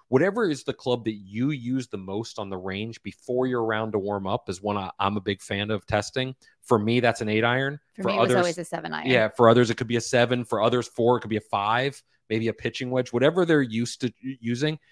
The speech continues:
Speaker 1: is the one you should ask to try. If they don't have that available, they don't have it, and you can try to get what you can.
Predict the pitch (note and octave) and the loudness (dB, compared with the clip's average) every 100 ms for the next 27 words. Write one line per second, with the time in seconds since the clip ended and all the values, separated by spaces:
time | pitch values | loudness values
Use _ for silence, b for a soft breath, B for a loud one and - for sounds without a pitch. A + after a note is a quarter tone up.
0 | _ A#2+ A2 A#2 B2 B2+ A#2+ - G2+ - | _ -6 -2 0 0 0 -4 -8 -12 -6
1 | G#2+ A#2 - - G#2+ - A2+ G2 F#2+ B2 | -4 -4 -6 -16 -8 0 0 0 -2 -4
2 | A#2 D#3 D#3 E3+ D#3+ D#3 D#3 E3 E3+ F3+ | -2 -2 -4 -8 -8 -6 -4 -4 -4 -6
3 | _ _ _ - C3+ C#3 C#3 C3+ C#3+ C3+ | _ _ _ 2 6 6 6 2 2 0
4 | A2+ A2+ A2 - C#3 C#3 C3+ C3 A2 A2+ | -2 -6 -8 -2 0 2 0 -2 -4 -8
5 | G#2+ - C#3 D3 G2+ F2+ | -10 -8 -6 -4 -4 -8